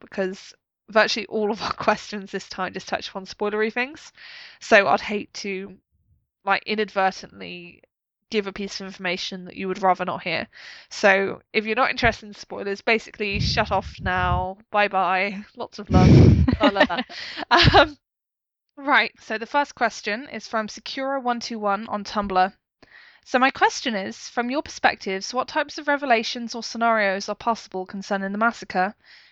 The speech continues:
Speaker 1: And how important is it in the first place, especially concerning Kylo and Rey, as we know now that Rey was definitely not trained by Luke?" So, what do you think, Kirsty?
Speaker 2: Uh,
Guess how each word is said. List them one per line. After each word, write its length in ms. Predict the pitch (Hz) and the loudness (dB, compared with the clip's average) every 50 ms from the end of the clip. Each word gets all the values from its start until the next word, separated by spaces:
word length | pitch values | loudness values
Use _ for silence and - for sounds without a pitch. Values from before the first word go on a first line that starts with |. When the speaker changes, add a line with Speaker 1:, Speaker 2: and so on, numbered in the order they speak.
| _ - | _ -10
Speaker 1:
And 120 | 254 233 - | -8 -4 0
how 180 | - 285 302 | 2 4 4
important 540 | 320 311 - 320 320 311 - - 208 208 - | 4 2 0 0 -2 -2 -2 -6 -8 -6 -6
is 100 | 185 185 | -6 -4
it 160 | 190 185 185 - | -4 -6 -6 -6
in 100 | 202 202 | -8 -6
the 40 | |
first 320 | 196 - 254 254 254 - - | 2 4 6 6 4 4 0
place, 340 | - 185 165 170 - - - | 0 0 0 0 -2 -8 -12
especially 540 | - - - - 240 220 - - 254 254 | -14 -4 0 2 2 2 0 -4 -6 -8
concerning 500 | 254 - 240 226 - - 208 196 196 196 | -8 -8 -10 -12 -10 -8 -8 -8 -8 -8
Kylo 360 | 196 - - 190 190 185 196 185 | -6 -2 0 0 0 0 -2 -4
and 100 | 190 196 | -4 -2
Rey, 380 | 208 196 185 170 170 226 226 _ _ _ _ _ _ _ _ _ - | 0 0 0 -2 -4 -8 -12 _ _ _ _ _ _ _ _ _ -2
as 160 | - 208 - | -2 0 0
we 100 | 226 208 | -2 0
know 220 | 208 220 233 247 | 2 4 4 4
now 240 | 240 214 196 190 190 | 4 2 2 2 0
that 160 | 202 - - | -2 -4 -4
Rey 200 | 190 202 202 196 | 0 0 2 2
was 180 | 190 180 190 - | 0 -2 -4 -4
definitely 360 | - 208 185 - - - 196 | -2 -4 -4 -4 -8 -12 -10
not 200 | 185 190 175 - | -8 -8 -8 -8
trained 300 | - - 202 185 185 190 - | -8 -8 -8 -8 -8 -8 -6
by 120 | 185 180 | -6 -6
Luke?" 480 | 185 185 180 175 - - - - - _ _ _ _ _ _ _ _ _ _ _ _ _ _ _ _ _ _ _ | -4 -4 -6 -6 -6 -10 -16 -18 -18 _ _ _ _ _ _ _ _ _ _ _ _ _ _ _ _ _ _ _
So, 480 | - - - 208 190 185 185 185 185 185 - _ | -20 -6 0 2 4 4 4 2 0 -4 -8 _
what 140 | - 208 202 | -10 -10 -8
do 80 | - 214 | -6 -6
you 60 | 202 | -6
think, 160 | - 208 196 | -6 -6 -2
Kirsty? 580 | - 208 202 196 - - - 214 214 208 - - _ _ _ _ _ _ _ _ _ _ _ _ _ _ _ _ _ _ _ _ _ _ _ _ _ _ - | 2 2 2 2 0 -2 -2 -2 -4 -4 -8 -18 _ _ _ _ _ _ _ _ _ _ _ _ _ _ _ _ _ _ _ _ _ _ _ _ _ _ -2
Speaker 2:
Uh, 760 | - 214 233 233 240 262 269 269 269 269 262 269 269 262 254 | 0 2 4 6 6 4 4 4 4 4 4 4 2 0 -2